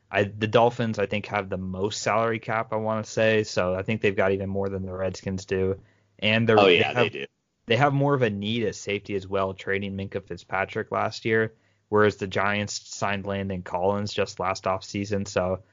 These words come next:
Speaker 1: I think as a position, Washington feels okay about their safeties, um, whereas Miami definitely needs him a lot more, and they've got the space for him. They've got, you know,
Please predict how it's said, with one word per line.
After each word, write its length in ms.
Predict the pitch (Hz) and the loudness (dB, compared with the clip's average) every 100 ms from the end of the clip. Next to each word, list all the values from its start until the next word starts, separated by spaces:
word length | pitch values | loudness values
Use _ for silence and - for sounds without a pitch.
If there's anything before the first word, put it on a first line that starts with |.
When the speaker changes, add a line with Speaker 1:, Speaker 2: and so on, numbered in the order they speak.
| _ _ | _ _
Speaker 1:
I 120 | - | 0
think 240 | - 127 131 | 4 4 6
as 100 | 131 | 4
a 80 | 113 | 2
position, 840 | - 101 92 95 98 - 127 110 | 0 -2 -2 -2 -2 0 -2 0
Washington 580 | 95 107 113 104 104 95 | 0 0 -2 -4 -6 -2
feels 480 | 104 98 98 95 _ _ _ _ _ - | 2 2 2 -6 _ _ _ _ _ -2
okay 420 | 107 - 95 104 | 0 2 4 4
about 280 | 107 98 101 | 2 0 0
their 340 | 98 95 87 - | 0 0 -4 -10
safeties, 720 | - 95 95 - 104 107 - _ _ _ _ - | -6 -2 -2 -2 -4 -6 -12 _ _ _ _ -6
um, 540 | 110 101 95 92 92 | -2 0 0 -4 -2
whereas 420 | 98 104 101 101 | 4 4 4 0
Miami 520 | 98 98 101 101 98 98 | -2 0 0 -2 -6 -6
definitely 460 | - 95 - 101 | -2 -2 -2 -6
needs 240 | 95 95 - | -6 -8 -8
him 100 | 95 | -8
a 40 | |
lot 220 | 92 92 | -6 -6
more, 280 | 95 98 95 | -4 -2 0
and 360 | 101 104 101 101 _ _ _ | 2 0 -2 -8 _ _ _
they've 160 | 98 92 | -2 0
got 220 | 104 - | 0 0
the 80 | 104 | -4
space 320 | - 98 - | -2 -2 -2
for 260 | 107 98 | -6 -4
him. 200 | 98 98 95 _ _ _ - | -6 -8 -12 _ _ _ 0
They've 300 | 101 95 92 | 2 2 0
got, 500 | 95 95 95 90 82 - _ _ _ | -2 0 0 -2 -6 -8 _ _ _
you 160 | - 110 | -4 -2
know, 300 | 101 98 | 2 0